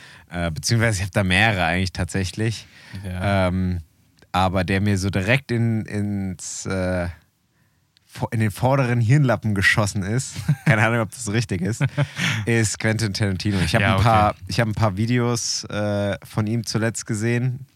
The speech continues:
Speaker 1: in den letzten Tagen. Auch, hat auch unter anderem damit zu tun, mit den Filmen, die ich geguckt hab in den letzten Wochen.
Speaker 2: Ach stimmt, du hast mir erzählt, du willst alle Filme schauen, die er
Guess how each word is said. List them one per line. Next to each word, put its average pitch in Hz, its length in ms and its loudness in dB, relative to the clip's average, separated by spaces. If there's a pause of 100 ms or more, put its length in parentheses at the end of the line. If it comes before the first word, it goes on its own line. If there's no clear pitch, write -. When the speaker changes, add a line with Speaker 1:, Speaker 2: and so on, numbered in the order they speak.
(180)
Speaker 1:
in 107 80 0
den 101 100 0
letzten 107 300 -2
Tagen. 110 420 4
Auch, 131 300 4
hat 135 120 2
auch 131 120 2
unter 117 240 2
anderem 131 280 2
damit 113 240 2
zu 110 100 -4
tun, 123 360 0 (380)
mit 107 80 0
den 104 100 0
Filmen, 127 240 2
die 98 80 2
ich 87 80 0
geguckt 95 380 -6
hab 92 120 -2
in 95 60 -4
den 90 160 -4
letzten 95 480 -6
Wochen. 95 100 2
Speaker 2:
Ach 95 40 4
stimmt, 147 320 6
du 123 40 6
hast 127 180 4
mir 127 80 6
erzählt, 139 340 4
du 120 80 2
willst 131 420 2
alle 135 420 6
Filme 139 280 4
schauen, 120 360 4
die 110 140 4
er 110 340 4